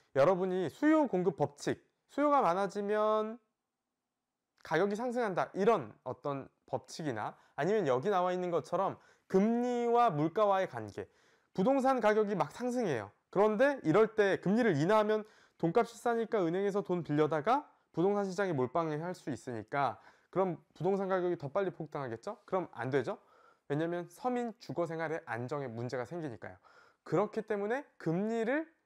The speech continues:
인하하면 안 되고 인상해야겠죠? 그래야 부동산 상승 속도가 주춤할 거잖아요. 이렇게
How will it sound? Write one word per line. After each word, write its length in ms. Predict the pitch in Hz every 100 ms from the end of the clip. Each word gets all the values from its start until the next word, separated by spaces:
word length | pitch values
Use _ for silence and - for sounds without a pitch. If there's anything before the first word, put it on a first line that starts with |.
| _
인하하면 460 | 143 180 247 226 226
안 80 | 185
되고 140 | 185
인상해야겠죠? 880 | 135 156 196 262 220 175 131 - 226 - _ _
그래야 380 | - 208 220 233 - _ _ _ _ _ _ _ _ _ _ _ _ _ _
부동산 540 | - 170 196 202 196 190
상승 500 | - 214 190 202 185
속도가 440 | 185 208 - 175 180
주춤할 440 | - - 160 120
거잖아요. 360 | 113 101 95 - _
이렇게 540 | 175 202 - 220 101